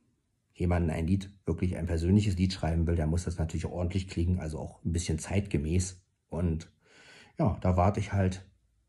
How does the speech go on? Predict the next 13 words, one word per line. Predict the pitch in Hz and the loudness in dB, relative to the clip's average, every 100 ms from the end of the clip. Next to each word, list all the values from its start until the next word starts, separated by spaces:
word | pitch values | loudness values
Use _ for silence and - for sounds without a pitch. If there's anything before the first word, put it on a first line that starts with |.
| _ _ _ _ _ _ - _ _ _ _ | _ _ _ _ _ _ -20 _ _ _ _
bis | 104 92 | -6 -4
ich | 90 | -2
irgendwann | 92 87 90 | 2 2 4
mal | 92 90 87 | 4 4 2
an | 87 | 0
einem | 85 82 80 - _ _ - | 0 0 -2 -6 _ _ -10
etwas | - - 87 - | -8 -2 -4 -2
moderneren | 92 78 82 110 113 113 | -2 0 4 6 8 6
Keyboard | - 107 101 | 4 4 2
sitze | - 95 - 101 | 2 -6 -4 -8
und | 87 82 | -6 -6
dann, | 85 85 85 _ _ _ | -4 -4 -8 _ _ _
ja, | 85 - | -6 -6